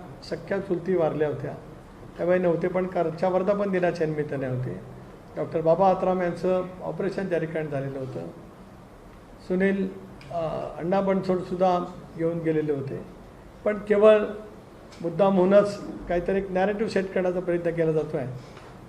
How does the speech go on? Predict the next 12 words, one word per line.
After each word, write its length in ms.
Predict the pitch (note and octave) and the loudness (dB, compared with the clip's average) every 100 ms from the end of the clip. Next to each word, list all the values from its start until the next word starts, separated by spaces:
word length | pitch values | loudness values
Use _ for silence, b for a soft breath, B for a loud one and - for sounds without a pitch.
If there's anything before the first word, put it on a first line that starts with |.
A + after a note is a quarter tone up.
| - | -6
आणि 80 | F3+ | -4
प्रकर्षाने 680 | E3+ F3+ F3 A3 G#3 G3 G3 | 0 2 6 6 6 2 2
काल 300 | G3 F3+ E3+ | 0 4 4
पाहिलं 380 | F3 E3 D#3+ E3 | 4 2 2 2
की 260 | E3 F#3+ F3 F3 F3 - - - | 0 0 0 -2 -8 -14 -12 -2
काल 360 | D#3+ D#3+ D#3+ D#3+ - - - | 2 2 2 -4 -10 -14 -6
ज्याला 220 | D#3 D#3 | -2 0
नगरला 400 | D#3 D#3 F#3+ F#3+ | 0 4 4 6
वर्धापन 440 | F3 E3 E3 E3 E3 | 4 4 4 2 0
दिन 140 | D#3+ | -2
साजरा 320 | D#3+ C#3+ D3+ | -2 -2 0
झाला 240 | D3 D#3 | 2 2